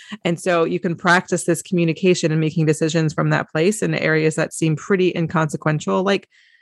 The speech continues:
clothes, what you're gonna wear, what you're gonna eat, or even with a friend or whatever, and then slowly build up to things that feel a little bit more scary,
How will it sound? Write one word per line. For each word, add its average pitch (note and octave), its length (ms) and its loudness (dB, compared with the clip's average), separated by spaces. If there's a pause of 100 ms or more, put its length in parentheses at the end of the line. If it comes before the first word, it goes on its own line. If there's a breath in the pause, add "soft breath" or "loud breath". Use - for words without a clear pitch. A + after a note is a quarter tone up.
(260 soft breath)
clothes, E3+ 560 0
what - 140 -4
you're F3+ 80 0
gonna F#3+ 160 0
wear, F3 340 2
what D#3+ 180 -4
you're F3 80 -2
gonna F3+ 140 2
eat, F3 340 2
or D#3+ 420 0 (140)
even F3 200 2
with E3 140 0
a F#3 40 -4
friend E3 440 2
or D#3 120 0
whatever, E3 420 2
and E3+ 160 0
then E3+ 120 2
slowly E3+ 420 0
build D3+ 240 -2
up D3+ 180 0
to E3+ 80 0
things D3+ 280 0
that - 140 -4
feel D#3 220 0
a D3+ 100 -2
little D#3 240 2
bit D3 220 -4
more D3+ 200 2
scary, C#3+ 600 0